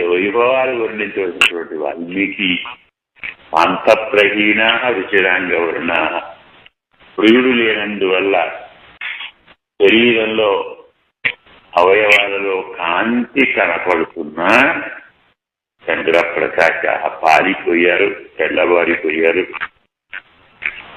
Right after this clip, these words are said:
అంటే కాంచన రాజవర్ణ, సన్నగా బంగారు రేఖలాగా సన్నబడిపోయారు,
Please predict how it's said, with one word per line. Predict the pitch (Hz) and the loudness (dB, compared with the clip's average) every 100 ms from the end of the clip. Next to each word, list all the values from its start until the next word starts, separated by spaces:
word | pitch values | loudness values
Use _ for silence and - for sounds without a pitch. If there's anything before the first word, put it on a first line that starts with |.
| - - - - - 82 - - - - - - 104 131 147 - - | -20 -16 -16 -16 -14 -16 -16 -20 -20 -20 -20 -18 -18 -16 -14 -14 -4
అంటే | 113 101 110 101 - - - _ _ _ _ - - - - - | -2 0 0 -2 -4 -12 -18 _ _ _ _ -20 -20 -20 -20 -20
కాంచన | - 127 123 117 120 110 101 | 0 2 4 2 0 2 0
రాజవర్ణ, | 92 80 87 92 95 92 101 104 113 110 - - - - - - - - - - - - - _ | 0 0 0 2 2 2 0 0 -2 -8 -12 -20 -20 -20 -20 -20 -2 0 0 -4 -20 -20 -20 _
సన్నగా | 113 104 113 117 104 98 | 0 2 2 2 2 0
బంగారు | 92 90 92 104 101 | 0 -4 0 2 2
రేఖలాగా | 92 92 87 90 82 85 82 | 0 -2 -4 -2 0 0 -2
సన్నబడిపోయారు, | - 85 85 90 95 92 95 104 107 | -4 0 2 4 4 2 2 2 2